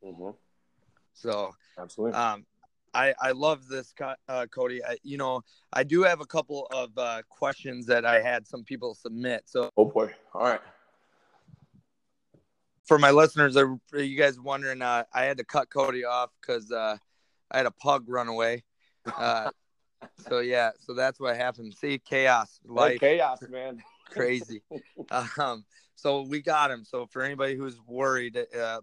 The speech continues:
Speaker 2: pug is okay. He's found.
Speaker 1: Oh.
Speaker 2: Um, but yeah, d-, uh, so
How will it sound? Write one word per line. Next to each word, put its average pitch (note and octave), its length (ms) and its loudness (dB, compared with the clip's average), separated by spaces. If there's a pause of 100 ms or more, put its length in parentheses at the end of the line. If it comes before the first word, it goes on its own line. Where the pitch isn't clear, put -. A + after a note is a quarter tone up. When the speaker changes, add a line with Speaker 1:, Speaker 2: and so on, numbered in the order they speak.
Speaker 2:
pug C3 220 -6
is C3 120 -14
okay. B2 440 -12
He's A#2 240 -16
found. A2 380 -12 (340)
Speaker 1:
Oh. A#2 160 -6
Speaker 2:
Um, A2+ 340 0 (640)
but D#3 100 0
yeah, E3 180 6
d-, D3 200 -20
uh, D3 120 -8
so D3+ 380 2